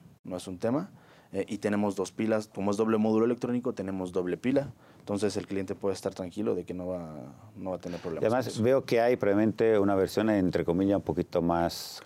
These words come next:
Speaker 2: clásica, un poquito
Speaker 1: Exacto.
Speaker 2: más, eh, casual. Alguien que, eh, realmente quiere llamar la
Speaker 1: Más
Speaker 2: atención, yo creo
Speaker 1: fresco,
Speaker 2: que un,
Speaker 1: exacto.
Speaker 2: un reloj, eh, este,
Speaker 1: Y femenino. Es, por
Speaker 2: blancos.
Speaker 1: ejemplo, esto lo hemos vendido para mujer también.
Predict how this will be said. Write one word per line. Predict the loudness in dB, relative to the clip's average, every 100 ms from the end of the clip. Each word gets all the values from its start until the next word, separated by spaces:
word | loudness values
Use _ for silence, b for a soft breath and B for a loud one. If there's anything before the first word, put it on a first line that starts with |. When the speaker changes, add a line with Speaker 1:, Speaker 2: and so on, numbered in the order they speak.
| B B
Speaker 2:
clásica, | 0 0 2 -2 0 2 2
un | 0
poquito | -2 0 2
Speaker 1:
Exacto. | 2
Speaker 2:
más, | 2 0
eh, | -4 -2
casual. | 2 2 4 4 2 B B B B
Alguien | -4 0 0 0
que, | 2 2 4 2 -2 -4
eh, | 0 2 4
realmente | 2 2 0 0 -2
quiere | 2 2 4
llamar | 4 4 2
la | 2
Speaker 1:
Más |
Speaker 2:
atención, | 0 0 2 2
yo |
creo | 2 2 2 2
Speaker 1:
fresco, |
Speaker 2:
que | 2
un, | 2
Speaker 1:
exacto. | 2 0 -4 -8 -8 0
Speaker 2:
un | 2
reloj, | 4 4 6 4 4 0 B B
eh, | 0 2 4
este, | 0 -4 -6 -4 -4 -6 -6 -6
Speaker 1:
Y | -4
femenino. | -2 -2 0 2 2 4
Es, | 2
por | 2
Speaker 2:
blancos. | 2 2
Speaker 1:
ejemplo, | 2 0
esto | 0 0
lo | 2
hemos | 0
vendido | 2 0
para | 0 -4
mujer | -4 -4 -4
también. | -6 -4 -6